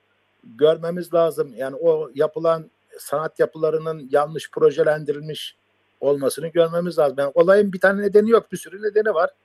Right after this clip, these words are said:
İklim değişikliği bunlardan bir tanesi ama hepsini yok sayıp da sadece iklim değişikliği yap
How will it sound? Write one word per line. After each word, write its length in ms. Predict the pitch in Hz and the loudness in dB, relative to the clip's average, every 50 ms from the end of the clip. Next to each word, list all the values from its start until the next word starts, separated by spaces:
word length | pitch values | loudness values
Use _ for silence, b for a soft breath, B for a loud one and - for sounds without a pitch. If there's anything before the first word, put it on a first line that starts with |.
| _ _ _ _ _ _ - | _ _ _ _ _ _ -12
İklim 400 | 180 165 - _ 202 202 190 175 | -12 -12 -6 _ 0 0 2 2
değişikliği 500 | 185 170 - - 185 165 - 190 185 175 | 0 0 0 -6 -12 -2 2 2 2 2
bunlardan 460 | 180 175 170 165 170 202 214 214 190 | 2 2 2 4 4 4 4 4 0
bir 100 | 208 185 | 0 0
tanesi 440 | 220 220 208 196 170 - - 156 151 | 2 2 2 0 -4 -4 -4 -2 -2
ama 280 | 170 180 185 175 151 - _ _ _ _ _ _ | 0 2 2 2 0 -2 _ _ _ _ _ _
hepsini 500 | _ - 202 196 - - 202 196 208 185 | _ 2 2 2 2 0 0 0 0 2
yok 200 | 165 190 196 190 | 4 4 4 4
sayıp 320 | - - 196 180 170 - - | 2 2 2 2 2 0 -4
da 80 | 156 | -4
sadece 320 | - - 175 180 165 - 180 | -2 0 -2 -2 -2 -4 -10
iklim 260 | 170 - 196 202 180 | -4 -2 -4 -2 -2
değişikliği 340 | 180 170 - - - - 180 | -6 -10 -10 -12 -6 -4 0
yap 200 | 180 175 175 | 0 0 -2